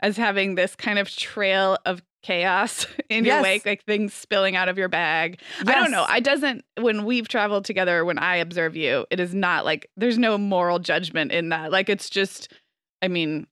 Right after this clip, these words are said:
Speaker 1: so I don't think of it as screwing up, but I hear what you're saying. Like, y-,
Speaker 2: Yeah.
Speaker 1: the part of you that's,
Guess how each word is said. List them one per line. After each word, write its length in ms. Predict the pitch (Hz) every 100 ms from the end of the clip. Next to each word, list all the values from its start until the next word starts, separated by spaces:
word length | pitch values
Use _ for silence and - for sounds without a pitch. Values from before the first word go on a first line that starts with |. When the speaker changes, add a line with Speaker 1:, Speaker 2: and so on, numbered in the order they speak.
| _ -
Speaker 1:
so 100 | 262
I 60 |
don't 220 | 277 269
think 160 | 262 247
of 80 | 233
it 80 | 185
as 120 | 175
screwing 460 | - - 185 165 156
up, 120 | -
but 100 | 214
I 60 | 226
hear 260 | 247 277 220
what 120 | 87
you're 100 | 160
saying. 360 | - 165 - 156
Like, 220 | 170 - -
y-, 80 | 196
Speaker 2:
Yeah. 140 | -
Speaker 1:
the 100 | 202
part 300 | - 254 226
of 140 | 214 190
you 160 | 185
that's, 340 | 170 160 -